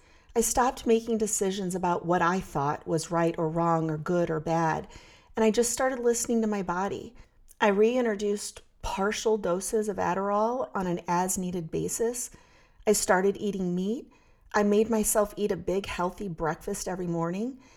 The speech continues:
I quit forcing myself to run when my body was exhausted, and I quit beating myself up for the fact that I actually needed to recover.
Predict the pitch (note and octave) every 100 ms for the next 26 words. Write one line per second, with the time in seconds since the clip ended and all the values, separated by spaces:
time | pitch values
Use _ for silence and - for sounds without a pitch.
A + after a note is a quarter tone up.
0 | _ - A3 G#3+ C#4+ - - A3 A3+ -
1 | A#3+ A3 - G3+ F#3+ - E3 E3 D#3+ F3+
2 | G#3 G3+ F3 D#3+ D#3+ D3+ E3+ E3 E3 E3
3 | D#3 C#3 - - A3+ A3+ - - - -
4 | G#3+ G#3+ - - G3+ G3+ A3 B3 A#3 G#3
5 | - G3+ G3 G3+ A3+ - G3 F#3+ - G3+
6 | A#3+ - G#3+ - B3 - A#3 B3 - C4+
7 | A#3+ G#3+ A3 B3 A3 G3 - G#3 G#3 -
8 | - G#3+ F3 F#2+ -